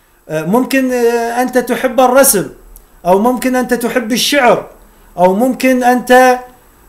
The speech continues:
تحب السفر. فهنا نقول أنه، آه، الإنسان الذي يتحد مع الإله ليس بالضروري أنه أربعة وعشرون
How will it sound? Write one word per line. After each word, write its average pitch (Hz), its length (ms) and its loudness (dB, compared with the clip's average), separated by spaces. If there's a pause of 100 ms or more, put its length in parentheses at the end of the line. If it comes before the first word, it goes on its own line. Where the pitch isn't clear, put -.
(240)
تحب 220 340 0
السفر. 226 600 2 (360)
فهنا 269 420 2
نقول 208 460 0 (840)
أنه، 175 480 2 (300)
آه، 156 800 -2
الإنسان 175 640 2
الذي 190 440 2
يتحد 269 420 2
مع 220 180 2
الإله 190 500 2 (500)
ليس 240 280 2
بالضروري 214 600 4
أنه 190 420 0
أربعة 175 340 2
وعشرون 170 560 -2